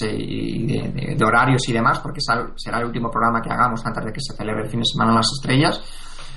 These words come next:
Y tendremos, por supuesto, nuestro termómetro para ver qué tal ha ido la semana,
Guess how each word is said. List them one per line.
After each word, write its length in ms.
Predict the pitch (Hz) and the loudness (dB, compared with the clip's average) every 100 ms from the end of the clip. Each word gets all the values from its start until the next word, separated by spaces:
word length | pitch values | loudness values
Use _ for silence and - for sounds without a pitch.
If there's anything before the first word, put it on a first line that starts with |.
| - - - | -10 -6 4
Y 380 | 139 123 117 113 | 6 6 4 2
tendremos, 480 | 113 107 107 110 110 - | 0 0 0 0 -2 -4
por 120 | 101 98 | -4 -2
supuesto, 420 | 98 98 - 117 | 0 0 2 2
nuestro 320 | 110 - 107 | 2 0 -2
termómetro 720 | - 101 104 104 117 123 - | 0 -2 -2 0 2 2 0
para 140 | - - | -4 -2
ver 100 | 95 | 0
qué 140 | 104 | 0
tal 160 | 98 98 | 2 0
ha 80 | 104 | 0
ido 100 | 101 | 0
la 120 | 101 | 2
semana, 360 | 107 104 101 | 2 2 4